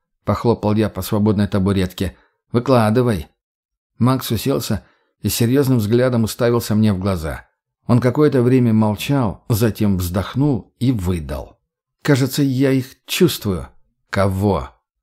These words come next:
"Отца и дядю". "Уверен?" "Нет",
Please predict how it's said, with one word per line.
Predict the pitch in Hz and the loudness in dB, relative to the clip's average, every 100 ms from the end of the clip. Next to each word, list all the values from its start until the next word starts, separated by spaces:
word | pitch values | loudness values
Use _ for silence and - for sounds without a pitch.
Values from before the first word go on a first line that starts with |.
| _ - | _ -6
"Отца | 117 - - 151 | -6 -2 0 0
и | 151 | 0
дядю". | 127 113 120 110 104 82 _ _ _ _ | 0 2 2 2 -2 -4 _ _ _ _
"Уверен?" | 117 101 90 120 113 90 - _ _ - | 0 2 2 2 0 -2 -10 _ _ -2
"Нет", | 123 127 127 135 139 - | 2 4 6 4 2 -2